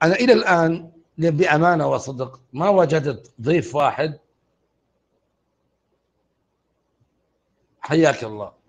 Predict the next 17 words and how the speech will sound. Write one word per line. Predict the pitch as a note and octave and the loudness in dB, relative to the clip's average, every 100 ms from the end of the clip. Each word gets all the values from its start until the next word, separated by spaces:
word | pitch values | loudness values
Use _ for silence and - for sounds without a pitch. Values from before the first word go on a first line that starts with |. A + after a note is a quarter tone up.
| _ _ _ - | _ _ _ -2
ما | C#3+ A3 | 2 6
وجدت | G#3 F3 F3 C#3+ A2 - _ B2+ | 6 6 4 2 -6 -12 _ -4
ضيف | C#3+ F#3+ - | 2 2 2
واحد | D#3 C#3 - D3 C#3+ - _ _ | 2 2 0 -6 -8 -20 _ _
يتكلم | C3+ B2 - F#3 D#3 | -8 -6 -2 0 0
في | A#2+ | -2
القرآن | E3 E3+ D3 D#3+ E3 D#3+ E3+ E3 - - | -8 -4 -4 2 4 4 0 -8 -14 -2
وهو | D#3 B2 C#3 | 0 0 2
يدرك | D3+ D#3+ D3 D#3 - - _ _ _ _ - | 2 2 0 -4 -8 -20 _ _ _ _ -4
ما | - | -2
هو | D3+ C#3 | 2 0
القرآن | A2 G#2 F#2 G2 D#2 _ _ _ _ _ _ _ _ _ _ - | -2 -10 -10 -12 -12 _ _ _ _ _ _ _ _ _ _ 4
أو | E3 E3+ - - - _ _ - _ | 4 4 0 -12 -20 _ _ -20 _
القرآن | E3 E3+ E3+ E3+ F3 F3+ E3+ | 0 2 2 4 4 2 0
بماذا | D#3 F#3 D#3+ | 0 2 2
يتكلم. | D3+ B2+ - B2+ B2+ B2+ C3 B2+ _ _ _ _ _ - _ _ | 0 -2 -8 -6 -4 -6 -8 -18 _ _ _ _ _ -20 _ _
آه، | E3 C#3+ C#3+ C3+ C#3 | 4 6 6 6 4